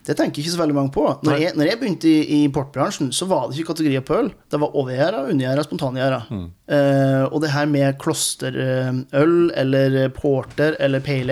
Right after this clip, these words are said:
Speaker 1: ale, det var ikke noe som, det var ingen som, de snakket ikke om det på polet på den måten som de, eh, jeg gjør i dag, da.
Speaker 2: Mm.
Speaker 1: Så, så jeg tror det også har vært med på å styrt litt i forhold til, eh,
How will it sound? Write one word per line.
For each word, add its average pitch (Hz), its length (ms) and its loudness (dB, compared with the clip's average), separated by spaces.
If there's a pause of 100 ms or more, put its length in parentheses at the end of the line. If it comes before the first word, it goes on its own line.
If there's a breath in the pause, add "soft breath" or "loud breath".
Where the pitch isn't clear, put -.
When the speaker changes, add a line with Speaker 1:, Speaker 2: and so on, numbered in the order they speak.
Speaker 1:
ale, 175 80 -4 (520 loud breath)
det 165 80 0
var 160 140 0
ikke 196 240 -8
noe 135 180 -6
som, 131 360 2 (640 loud breath)
det 165 80 -4
var 185 80 0
ingen 151 120 0
som, 165 120 -6 (140)
de 165 120 0
snakket 143 300 -4
ikke - 80 -4
om 175 80 2
det 139 80 0
på 151 80 -10
polet 147 340 0
på 175 140 0
den 151 160 4
måten - 160 -2
som 135 160 0
de, 131 320 0
eh, 135 400 2
jeg 127 160 -2
gjør 131 160 0
i 120 80 -2
dag, 156 180 -2
da. 139 80 -2
Speaker 2:
Mm. 113 160 0
Speaker 1:
Så, 143 220 -2 (220)
så - 100 -6
jeg 180 80 -6
tror 247 160 -6
det 214 160 0
også 214 240 -4
har 226 80 -2
vært - 140 -10
med 147 120 -2
på 196 220 -4
å - 20 -6
styrt 180 400 -4
litt 135 300 -4
i 165 60 -4
forhold 135 420 -2
til, 135 280 2
eh, 131 200 0